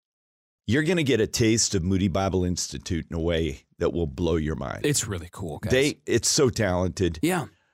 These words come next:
Speaker 1: Uh, gospel choirs and
Speaker 2: Mm-hmm.
Speaker 1: all the different set
Speaker 2: Instruments.
Speaker 1: designs, instruments, and,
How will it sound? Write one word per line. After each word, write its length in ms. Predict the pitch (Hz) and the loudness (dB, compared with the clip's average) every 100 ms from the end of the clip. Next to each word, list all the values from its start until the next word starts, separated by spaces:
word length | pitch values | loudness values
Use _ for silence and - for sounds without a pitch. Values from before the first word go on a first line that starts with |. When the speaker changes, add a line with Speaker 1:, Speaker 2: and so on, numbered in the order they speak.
| _ - | _ 0
Speaker 1:
Uh, 180 | 90 | 2
gospel 520 | 98 98 123 120 120 117 | 2 0 0 0 0 0
choirs 640 | 117 107 104 104 98 92 | 2 2 2 4 2 2
and 220 | 95 120 131 | 2 0 0
Speaker 2:
Mm-hmm. 80 | |
Speaker 1:
all 200 | - 127 | 2 2
the 120 | 120 104 | 2 2
different 560 | 92 104 - 101 82 - _ - | 2 0 0 -2 -4 -10 _ -4
set 260 | 110 139 123 | 0 4 4
Speaker 2:
Instruments. 200 | 113 113 | 4 4
Speaker 1:
designs, 580 | 101 110 104 104 92 - | 4 4 4 2 0 0
instruments, 960 | 131 117 - 117 107 104 95 - - | 2 2 2 2 2 2 0 -2 0
and, 280 | 107 95 | 0 0